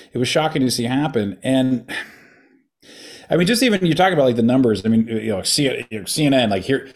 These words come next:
today's death toll. Where were those numbers coming from? There's no mechanism in the, in the country to report cases and deaths at that rate, at that speed, at a daily effect. I mean, when someone dies, it's a, it's a long, arduous paperwork process.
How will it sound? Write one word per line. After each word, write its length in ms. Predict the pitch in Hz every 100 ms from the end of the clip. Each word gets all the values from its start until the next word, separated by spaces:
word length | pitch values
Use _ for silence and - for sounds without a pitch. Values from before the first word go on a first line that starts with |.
| - -
today's 340 | 131 143 131
death 320 | 113 131 131
toll. 340 | 113 95 87 - - _
Where 360 | - 180 302 269
were 140 | 160
those 240 | 135 113 104
numbers 280 | 92 90
coming 280 | - 92 95
from? 400 | - 123 143 147 - _ _
There's 180 | 196 226
no 180 | 214 202
mechanism 880 | 131 135 151 135 107 98 92 90 - -
in 180 | 131 127
the, 160 | 113 - -
in 200 | 123 110
the 60 |
country 520 | 95 110 110 95 85 -
to 240 | - - 110 - -
report 600 | 123 - - 151 151 -
cases 500 | 151 135 117 104 90 -
and 220 | 120 117
deaths 320 | 113 101 - - -
at 200 | 123 -
that 220 | 117 104
rate, 320 | 107 101 - -
at 280 | 104 101 -
that 200 | 95 -
speed, 400 | - 95 90 -
at 120 | 110
a 40 | 101
daily 380 | 92 95 92 90
effect. 320 | 98 85 - - -
I 60 | 113
mean, 200 | 117 117
when 140 | 120
someone 320 | 175 175 156
dies, 320 | 131 127 113 -
it's 140 | 127
a, 220 | 113 98
it's 140 | 101 95
a 60 |
long, 480 | 98 127 143 143 131
arduous 580 | 127 117 120 110 110 -
paperwork 480 | - 107 98 92 -
process. 560 | 90 87 87 82 80